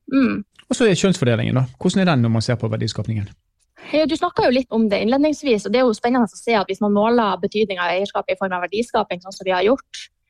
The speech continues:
Speaker 1: eh, så er det her den næringen i Nord-Norge hvor kvinner har størst verdiskaping, altså i sum, eh, knyttet til eierskap i selskap.
Speaker 2: Ja.
Speaker 1: Eh, og som du sa, så kan det knyttes til en tredjedel da av verdiskapingen i denne næringen.
Speaker 2: Mm.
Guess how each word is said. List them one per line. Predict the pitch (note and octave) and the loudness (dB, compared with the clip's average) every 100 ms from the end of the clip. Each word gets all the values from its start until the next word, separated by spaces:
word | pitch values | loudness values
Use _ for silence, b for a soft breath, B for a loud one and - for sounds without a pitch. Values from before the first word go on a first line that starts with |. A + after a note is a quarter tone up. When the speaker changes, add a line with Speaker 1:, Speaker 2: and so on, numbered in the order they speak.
| _ _ _ - | _ _ _ -2
Speaker 1:
eh, | G#3 G#3 | 0 0
så | G3+ | 2
er | C4 | 2
det | A#3 | 2
her | G3 | 0
den | G3 F#3+ | 0 0
næringen | F#3+ G3+ F#3+ | -2 -2 -2
i | F#3 | -2
Nord-Norge | F#3+ G#3 G3+ F#3 | 0 0 0 -2
hvor | - F#3+ | -6 -10
kvinner | - G#3 A3+ A3+ | -2 0 2 2
har | F3+ | 0
størst | F#3 - - - - | -6 -6 -6 -6 -8
verdiskaping, | F3+ G3+ G3+ G#3+ G#3 F#3 | -4 -2 0 -2 -2 -2
altså | F3+ F#3 | -2 -2
i | |
sum, | F#3+ - B3 G3 F#3+ - - | -2 0 0 2 -4 -10 -4
eh, | G3 F#3 | -2 -2
knyttet | - G3+ - F#3+ | -2 -2 -2 -4
til | F#3 | -2
eierskap | F#3 G3 - F#3+ - | -2 -2 -4 -8 -6
i | F#3+ | -8
selskap. | F#3 G3+ - A3 - - - B | -6 -8 -4 -4 -4 -14 -20 B
Speaker 2:
Ja. | C3 B2 _ _ _ _ | -14 -14 _ _ _ _
Speaker 1:
Eh, | G#3+ G3+ G3 | -2 0 -2
og | G#3 | -2
som | A3+ | 0
du | G#3 | 0
sa, | A#3+ A3+ | 0 -2
så | G3 | -2
kan | G#3+ | -2
det | G3 F#3+ | 0 -2
knyttes | - G3 G3+ | -2 -4 -4
til | - | -4
en | F#3 | -4
tredjedel | G3 G3 G3+ B3+ A#3+ A3+ | -2 -2 0 0 2 0
da | F#3 - | -2 -4
av | |
verdiskapingen | G3 F#3+ - G#3 G3+ G#3 F#3+ | -6 -8 -6 -6 -6 -6 -4
i | G3 | -4
denne | F#3+ F3+ | -4 -8
næringen. | F#3 G3 G3 - A3+ - | -6 -6 -6 -8 -8 -2
Speaker 2:
Mm. | A#2+ A2+ F#2+ G2+ | 2 2 0 -6